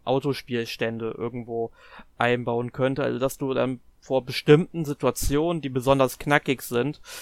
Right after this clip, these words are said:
dass da automatisch gespeichert wird, weil im Endeffekt hängst du dann an einer bestimmten Stelle einfach nur fest, weil du dann auch einfach zu wenig Energie dann noch hast, und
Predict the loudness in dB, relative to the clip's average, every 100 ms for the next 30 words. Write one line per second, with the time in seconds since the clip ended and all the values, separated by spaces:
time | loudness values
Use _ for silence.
0 | -16 -6 2 2 6 6 8 6 2 4
1 | 6 6 6 0 -2 0 6 6 8 4
2 | 2 -2 -2 0 4 6 6 4 -8 -12
3 | 0 4 4 4 4 2 6 4 4 4
4 | 6 6 4 2 2 2 2 2 2 2
5 | 4 0 6 8 8 8 4 4 2 2
6 | 2 2 2 0 6 6 6 -6 -12 -18
7 | -18 4 8 10 8 4 4 2 0 0
8 | 0 0 4 4 4 2 2 2 0 0
9 | 4 4 4 2 4 4 2 -8 -8 -4
10 | -4